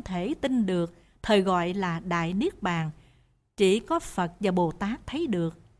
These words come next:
Lại do vô lượng nhân duyên rồi sao mới có thể được nên gọi là đại. Vì có đại ngã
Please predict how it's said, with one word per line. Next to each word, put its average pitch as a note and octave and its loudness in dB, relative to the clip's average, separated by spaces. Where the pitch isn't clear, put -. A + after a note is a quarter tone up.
Lại G3 4
do C4+ 0
vô D4 4
lượng F#3 2
nhân C#4 0
duyên C#4+ 2
rồi F#3+ 2
sao B3 -4
mới C4+ -2
có E4+ 2
thể G3+ -4
được F3 -2
nên A#3+ 2
gọi F3+ 0
là E3+ -2
đại. D#3+ -4
Vì G#3 4
có C4+ 2
đại F#3 2
ngã F#3 -2